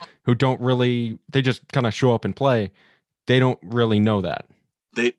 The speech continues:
Speaker 2: they don't. So it's just like, if you're not gonna check her, she's just like, "I'll just go to the same spot every time."
Speaker 1: <laughs>
Speaker 2: Boom, there's one. N-, they get a rebound, running in transit. Now, you know, the defensive mind is racing, you know, and they're trying to scramble and get him back. Goes to the same spot, calm and collected.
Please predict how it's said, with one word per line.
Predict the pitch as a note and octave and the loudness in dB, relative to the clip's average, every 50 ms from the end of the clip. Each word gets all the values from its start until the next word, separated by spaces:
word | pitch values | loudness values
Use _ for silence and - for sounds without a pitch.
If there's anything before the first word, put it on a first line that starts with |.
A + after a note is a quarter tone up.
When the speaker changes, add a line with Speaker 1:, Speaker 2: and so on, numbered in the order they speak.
| _ | _
Speaker 2:
they | - A#2+ B2 A#2+ | -2 -2 -2 -2
don't. | A2 - D#3+ F#3+ G#3 E3 C#3 A#2 | -2 0 2 2 2 2 0 -2
So | - - C#3 C3 C3 | -4 -2 -2 -2 -2
it's | C3 - | -4 -6
just | - A#2+ - - | -8 -12 -8 -6
like, | C#3+ C3+ B2+ | -6 -6 -6
if | A#2+ | -8
you're | B2+ D#3+ F3+ | -6 -4 -2
not | F#3+ F#3 F3+ | 0 -2 -2
gonna | - E3 D3+ C3 | -2 -4 -4 -4
check | - - F#3 G3+ A3 G#3+ - | -4 -2 -2 -2 -2 0 -2
her, | D3 | -6
she's | C3+ - C#3 D3 D3+ | -6 -6 -10 -12 -12
just | D3+ C#3 | -12 -12
like, | C3 B2+ C3+ | -10 -6 -6
"I'll | E3 | -6
just | D#3 - - | -6 -8 -10
go | A2+ A#2 | -6 -4
to | B2+ | -2
the | C3+ C3 | -2 -2
same | - C#3+ D3+ D3 | -4 -8 -12 -10
spot | - D3+ D3 D3+ | -6 -6 -4 -4
every | D3+ D#3+ D#3+ | -6 -8 -10
time." | - G3 A3+ F#3+ - - _ _ _ - | -12 -10 -8 -10 -10 -12 _ _ _ -12
Speaker 1:
<laughs> | G#2+ F#2+ - - - _ _ _ _ _ | -12 -12 -12 -14 -20 _ _ _ _ _
Speaker 2:
Boom, | - - D3 C#3+ C3+ A2 F2+ - _ _ _ - | -2 0 2 2 2 0 -6 -10 _ _ _ -4
there's | A2+ A#2+ B2 A#2 A2+ | -2 -2 -2 -2 -4
one. | B2+ A#2 G#2+ G2 D#2+ D2 _ _ _ _ _ _ _ _ _ _ _ _ _ _ _ - | -6 -6 -6 -8 -8 -12 _ _ _ _ _ _ _ _ _ _ _ _ _ _ _ -14
N-, | - G2+ A#2 A2 A2+ | -8 -6 -6 -4 -2
they | A#2 A#2+ A2+ | -2 -2 0
get | B2+ C3 C#3 | 2 2 2
a | C#3+ | 2
rebound, | C#3 D#3 D#3 D3+ C#3 C#3 A#2+ G#2 G2 G2 G2 G2 | 2 2 0 0 0 0 0 0 0 -2 -6 -8
running | A2+ B2 C3+ C#3+ C#3+ | -6 -4 -4 -4 -2
in | D3 D3+ C#3 | -4 -6 -4
transit. | C#3+ D#3 D3 C#3+ C3 C3 | -4 -6 -6 -6 -4 -2
Now, | D3+ D#3 E3+ E3+ | 0 2 2 2
you | D3+ D3 C#3+ | 0 -4 -6
know, | C#3+ C#3 C#3 C3+ | -6 -6 -6 -2
the | B2+ C3+ B2+ | -2 -2 -2
defensive | A2+ D#3+ E3+ E3+ F3+ E3 C#3 B2+ A#2 | -2 -6 -8 -6 -6 -6 -8 -8 -6
mind | B2 D3+ D#3+ E3+ E3+ E3 C3+ | -4 0 0 0 0 -2 -6
is | B2 A#2 A2+ | -10 -14 -8
racing, | C#3 D3 F3 E3+ - - E3 D#3+ E3 | -6 -6 -6 -6 -8 -10 -10 -8 -6
you | E3+ F3+ | -4 -2
know, | F3 E3 E3 E3 - D#3 | -2 0 0 0 0 0
and | C#3+ C3+ C3+ B2 _ _ _ _ _ - | -2 -4 -8 -12 _ _ _ _ _ -2
they're | C#3 C#3+ | -2 -2
trying | C#3 - - E3+ E3 D#3+ | -2 -2 -2 0 0 0
to | D3 | -2
scramble | - - - E3+ E3 E3+ E3 D#3+ | -8 -10 -8 -6 -4 -4 -4 -6
and | D#3+ D3 | -8 -8
get | D#3 D3+ | -8 -8
him | D3 C3+ | -8 -6
back. | D3+ D#3 D#3+ D#3+ D#3+ - | -4 -2 -2 -2 -4 -6
Goes | G#2+ A2+ A#2+ | -12 -14 -14
to | A#2+ | -14
the | A2+ | -14
same | - B2+ B2+ | -14 -14 -14
spot, | B2 - - C#3 C#3 C#3 - | -12 -6 -2 -2 -2 -2 -2
calm | - C#3+ B2 C3 C3+ | -6 -4 -4 -4 -4
and | C3+ B2+ | -4 -8
collected. | - C3 B2+ C3+ C3 - D3 C#3+ - | -6 -4 -2 -2 -2 -2 -4 -4 -4